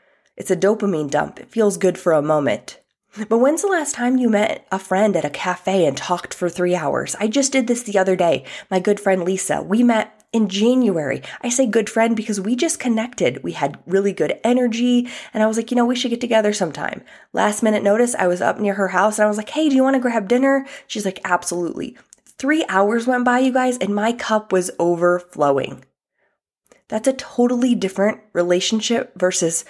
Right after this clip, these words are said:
the dopamine dump on social media. Now, I never had a big Instagram following or Facebook following or anything until I started my own business a couple years ago. And then I really had to devote a lot of my time to making posts and influencing people and getting people to know, you know,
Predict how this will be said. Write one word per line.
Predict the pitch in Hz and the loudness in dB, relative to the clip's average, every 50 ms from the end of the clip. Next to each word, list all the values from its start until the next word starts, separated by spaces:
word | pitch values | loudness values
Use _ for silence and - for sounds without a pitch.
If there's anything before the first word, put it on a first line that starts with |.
| - - - _ | -16 -20 -14 _
the | - 170 165 | -6 -2 0
dopamine | 180 175 165 170 175 165 160 156 151 131 | 2 2 2 0 -2 -4 -4 -4 -4 0
dump | 139 135 131 135 | 0 0 0 0
on | 139 143 147 | -4 -6 -4
social | - 127 131 131 - 147 139 | -4 -4 -4 -4 -4 -4 -4
media. | 135 135 - - 139 - - _ _ _ _ _ _ _ _ _ _ _ _ _ _ _ _ - | -4 -4 -6 -8 -8 -10 -14 _ _ _ _ _ _ _ _ _ _ _ _ _ _ _ _ -2
Now, | 196 196 190 196 190 190 - - - - | 0 2 2 0 0 -4 -8 -16 -6 0
I | - 202 | 2 4
never | 226 254 262 262 240 | 4 4 4 2 0
had | 220 208 196 208 196 | 0 2 2 4 4
a | 147 143 | 4 2
big | 165 160 160 - | 2 0 0 -2
Instagram | - 156 - - 170 170 165 160 156 | -4 -4 -2 -2 2 2 2 2 2
following | 156 156 160 160 160 160 160 156 151 | 4 4 4 4 4 4 4 2 0
or | 135 | -2
Facebook | 135 135 151 151 - - 156 156 - | 0 0 -2 -2 -2 -4 -6 -2 0
following | 156 147 151 151 151 151 151 | 0 0 2 2 0 0 0
or | 143 | -2
anything | 143 147 147 143 147 165 | -2 -2 -2 -4 -6 -6
until | 151 - 151 | -4 -2 -2
I | 139 | -2
started | 135 - 160 151 165 156 | 0 0 0 0 2 0
my | 156 147 143 | 2 2 2
own | 139 135 | 2 0
business | 139 143 151 170 - - | 0 -2 -2 -4 -6 -8
a | - | -8
couple | - 151 135 - 156 | -10 -10 -10 -8 -2
years | 175 202 202 190 | 0 0 2 2
ago. | 175 143 123 127 131 - - - - - - | 2 2 2 2 2 -2 -6 -14 -16 -8 -4
And | 196 208 | 0 0
then | 240 277 | 2 2
I | 311 | 2
really | 277 240 240 240 247 | 2 2 2 2 2
had | 247 247 196 190 196 - | 0 0 -2 -2 -2 -2
to | - 202 | -4 -4
devote | 175 175 156 170 175 - | -2 0 2 2 2 2
a | - 165 | 2 2
lot | 160 160 170 | 4 4 4
of | 180 180 | 4 2
my | 175 160 156 | 2 0 0
time | - - 175 160 170 165 | 0 0 0 0 0 0
to | - 151 | -2 -2
making | 139 143 139 - - 170 | -2 -2 -2 -4 -8 -10
posts | - - - 226 180 143 135 - - - | -8 -2 0 0 0 0 -2 -4 -6 -4
and | - - - - | -2 -2 -2 0
influencing | - 220 240 240 226 190 165 151 139 - 143 139 139 | 0 0 0 0 2 2 2 0 0 -2 -4 -4 -4
people | - - 135 135 123 127 135 | -6 -8 -10 -8 -4 0 0
and | 131 131 131 - - - - - | 0 0 -2 -6 -14 -16 -8 -2
getting | - 202 214 208 | 0 0 2 2
people | 208 208 202 - 190 | 0 -2 -2 0 -2
to | 185 - 180 | 0 0 0
know, | 180 165 151 156 - | 2 2 2 0 0
you | 190 190 | -2 -2
know, | 165 135 - - | 0 0 -2 -4